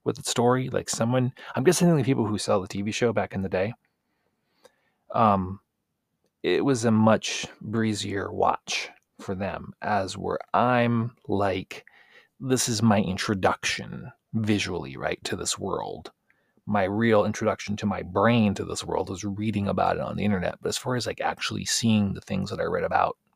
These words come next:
play out on my T V screen, it was this movie. So it's like everybody else who's already familiar with the show has this advantage of knowing how they feel about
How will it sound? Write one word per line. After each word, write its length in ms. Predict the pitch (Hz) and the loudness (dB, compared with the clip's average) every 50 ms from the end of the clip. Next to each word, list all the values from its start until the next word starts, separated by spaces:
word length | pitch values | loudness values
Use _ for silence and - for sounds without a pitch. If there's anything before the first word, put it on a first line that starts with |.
| _ - | _ -10
play 320 | - - 123 110 104 101 | -4 0 2 2 4 4
out 200 | 98 101 95 - | 4 4 4 2
on 180 | - - 95 87 | 0 -2 -2 -2
my 200 | 85 - - - - _ _ _ _ _ _ _ _ _ _ _ | -2 -4 -4 -8 -12 _ _ _ _ _ _ _ _ _ _ _
T 160 | - 151 165 | -2 0 2
V 160 | 160 139 101 | 2 2 2
screen, 460 | - - - 104 92 90 90 87 95 - - - - - - _ _ _ | 2 0 -2 -2 -2 -2 -2 -4 -6 -10 -14 -20 -20 -20 -20 _ _ _
it 80 | - 117 | -4 -2
was 220 | 113 107 - - | -2 -2 -2 -6
this 240 | - - - - - | -6 -4 -2 2 4
movie. 280 | 143 135 98 - - _ _ - - - - - _ _ _ _ _ _ _ _ _ | 4 4 4 2 -2 _ _ -20 -20 -20 -20 -20 _ _ _ _ _ _ _ _ _
So 720 | - - - - - 127 113 107 98 98 98 101 - - - - - - _ _ _ _ _ _ _ _ _ _ _ _ _ _ _ _ _ _ | -4 0 2 6 8 10 10 10 10 8 6 2 -2 -4 -8 -12 -20 -20 _ _ _ _ _ _ _ _ _ _ _ _ _ _ _ _ _ _
it's 240 | - 123 - - - | -2 0 0 0 0
like 260 | 113 101 98 - - - - - - - - - | 2 0 0 -2 -4 -6 -8 -8 -10 -10 -8 -4
everybody 340 | 107 110 104 95 98 110 117 | -4 -2 -2 -2 4 6 8
else 380 | 120 107 - - - - - - - _ _ _ _ _ - | 8 8 6 4 0 -4 -6 -8 -14 _ _ _ _ _ -2
who's 180 | 127 110 - | 0 2 4
already 300 | 113 104 101 104 101 101 - - _ | 4 4 4 2 -2 -4 -8 -14 _
familiar 320 | - - 107 104 101 95 | -2 2 4 4 4 4
with 120 | 87 85 - | 2 -2 -4
the 80 | - | -4
show 240 | - - 127 110 98 | 2 4 6 6 6
has 260 | 98 - 90 90 - | 4 0 -2 -2 -4
this 160 | - 104 - | -6 -8 -6
advantage 640 | - 104 104 113 110 110 107 - 95 90 90 - - - - - - - - - | -6 -2 2 4 4 4 4 2 0 -4 -6 -8 -10 -12 -16 -20 -20 -20 -8 -2
of 380 | - 101 101 107 110 120 - | 0 0 0 -2 -4 -4 0
knowing 360 | 120 117 120 117 107 107 104 | 4 6 8 8 8 6 4
how 200 | 98 - 107 107 | 2 -2 -4 -4
they 100 | 104 98 | -4 -6
feel 420 | 101 - - - 120 117 110 110 - | -8 -8 -4 0 0 2 2 2 0
about 280 | 110 - 110 - - | 0 -2 -4 -4 -4